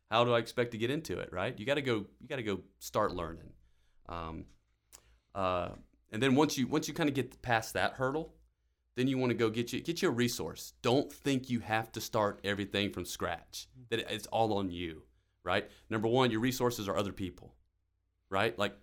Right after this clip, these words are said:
Speaker 1: myself in this case with, with us in this discussion, um, but anywhere, you know, somebody's doing it.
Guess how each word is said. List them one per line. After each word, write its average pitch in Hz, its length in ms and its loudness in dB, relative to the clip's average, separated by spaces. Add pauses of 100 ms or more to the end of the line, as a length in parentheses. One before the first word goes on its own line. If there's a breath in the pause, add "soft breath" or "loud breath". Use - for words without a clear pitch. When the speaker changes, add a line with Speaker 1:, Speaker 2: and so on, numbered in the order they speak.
Speaker 1:
myself 101 520 2
in 98 60 -2
this 95 180 -2
case 92 340 -4
with, 95 240 -6 (100)
with - 120 -14 (400)
us 98 280 -2
in 87 140 -4
this 110 220 -6 (280)
discussion, 90 600 -10 (440)
um, 85 240 -6
but 85 180 -4
anywhere, 98 480 0 (440)
you 85 80 -16
know, 82 160 -6
somebody's 101 500 0
doing 80 240 -6
it. - 140 -12